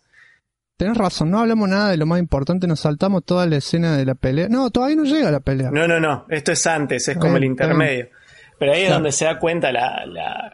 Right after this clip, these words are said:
Speaker 2: la encargada del mono y la nena, que la nena es
Speaker 1: Claro, porque
Speaker 2: sordomuda.
Speaker 1: nosotros,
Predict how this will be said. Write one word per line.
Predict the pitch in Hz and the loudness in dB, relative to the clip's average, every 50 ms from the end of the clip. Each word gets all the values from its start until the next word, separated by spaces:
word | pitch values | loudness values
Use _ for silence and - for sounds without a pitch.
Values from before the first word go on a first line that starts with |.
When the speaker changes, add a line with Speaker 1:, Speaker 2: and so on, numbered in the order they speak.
| _ - | _ -12
Speaker 2:
la | 151 135 127 120 123 127 | -6 -4 -2 -2 -2 -2
encargada | 127 131 127 127 120 127 135 147 156 156 151 151 143 | -4 -4 -4 -2 -2 0 0 2 2 2 2 2 2
del | 131 127 151 143 | 0 0 -2 0
mono | 151 170 170 170 160 156 156 160 - | 0 0 2 2 0 0 0 -2 -2
y | - 135 120 | -4 -6 -8
la | 113 117 123 | -4 -4 -4
nena, | 151 165 165 160 147 147 156 180 202 - _ - | -2 -2 -2 -2 0 -2 -2 -2 -4 -8 _ -12
que | - 127 | -8 -8
la | 120 113 | -6 -4
nena | 123 139 156 160 | -4 -2 -2 -2
es | 147 - | -2 0
Speaker 1:
Claro, | - 208 196 - 143 | 0 0 2 2 2
porque | 160 190 | 2 2
Speaker 2:
sordomuda. | 208 196 185 185 190 | 4 4 4 4 2
Speaker 1:
nosotros, | 185 - - 233 220 - 226 - | 2 0 0 -2 -2 -2 -6 -6